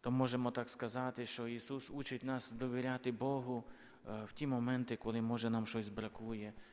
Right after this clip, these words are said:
коли ми не маємо роботи, коли нам є дуже тяжко, коли ми є хворі, коли треба на лікарство давати великі гроші. Все пам'ятаємо, що довіряти Господу в цей момент є необхідно. І третій раз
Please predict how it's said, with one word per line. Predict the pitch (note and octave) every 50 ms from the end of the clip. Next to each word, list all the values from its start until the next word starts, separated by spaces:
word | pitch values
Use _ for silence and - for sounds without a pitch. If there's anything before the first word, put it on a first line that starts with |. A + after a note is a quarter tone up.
| - -
коли | - B2+ C3+ C3+
ми | B2+ B2+
не | A#2+ A#2+
маємо | A#2 A#2+ A#2+ A#2 A#2 A#2+ A#2+ A#2+ A#2
роботи, | A2+ A#2 G#2+ F#2+ G#2+ G#2+ G#2 G2+ - F#2+ F#2+ -
коли | - A2 A2+ A#2
нам | A#2 A#2 A2+ A2+
є | A2 A2+
дуже | G#2 A#2 A#2 G#2+ A2 G#2+
тяжко, | - A2 G#2+ A2 A2+ G2 - - - G#2 F2+ D2 - - - - - - - -
коли | - B2+ B2+ B2+ B2+
ми | B2 A#2+ A2+
є | A2+ A2+
хворі, | - - A2+ A#2+ B2+ B2+ B2 A#2 A#2 G#2+ - - - - - - -
коли | - A#2+ A2+ B2
треба | A#2+ - A#2+ C3 A2+ A#2 A#2
на | A#2 A#2
лікарство | A2+ A#2 - - A#2+ A#2+ A#2 A2 - - A2+
давати | G#2 A#2+ A2 G#2+ A2 A2 - A2+
великі | G#2+ G#2+ A2 A2+ G#2+ G#2+ - A2
гроші. | G2+ A2 B2 C3+ C3+ B2 - - A#2 A2 - - - - - - - - -
Все | - - D3+ D3+
пам'ятаємо, | - C3 A#2+ B2 A#2 A2 A#2 - B2+ B2+ B2+ B2+ B2 A#2
що | - - - A2+ A2 G#2+ G#2+ - - - - - - - - - -
довіряти | - G#2+ B2 A#2 A2 A2+ A2 A#2+ B2 A#2+ - A#2+
Господу | A2 A2 B2 A#2+ A#2 - - - G#2+ A2 A2
в | G#2+
цей | - - A#2 G#2+
момент | G#2+ G#2+ G#2+ G#2+ A2 A2+ A2+ A2 G#2+ A2
є | G#2+ G#2 G#2 G2+ - - - -
необхідно. | A#2+ A#2 A2+ G#2+ - - - - G2 G2+ G2+ F2 F2 E2+ E2+ - - - - - - - - - - - - - - - -
І | - D#3+
третій | - - F3+ G#3 A3 A3 - G#3 G3
раз | F3+ F3 E3+ D#3+ C3+ A#2+ - - -